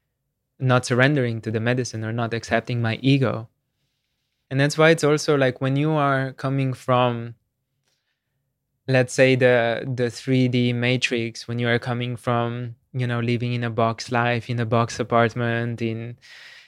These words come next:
nine-to-five job, um, when you come into these ceremonies, it's important that you are interacting with people that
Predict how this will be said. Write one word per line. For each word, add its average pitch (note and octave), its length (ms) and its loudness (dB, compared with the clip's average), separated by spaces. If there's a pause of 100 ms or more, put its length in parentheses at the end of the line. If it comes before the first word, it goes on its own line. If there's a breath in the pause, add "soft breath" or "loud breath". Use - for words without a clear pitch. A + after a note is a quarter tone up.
(720 loud breath)
nine-to-five A#2 640 2
job, A#2 460 0 (380)
um, A#2+ 600 -2 (720)
when C3+ 220 2
you C3+ 100 2
come D3 200 2
into E3+ 280 2
these D#3 200 0
ceremonies, D3+ 640 -2
it's C3+ 220 -8
important C#3+ 480 -2
that C#3 160 -2
you C3 100 4
are C3 140 4
interacting C3+ 640 0
with B2 220 -4
people D3+ 480 -2 (300)
that A#2 500 0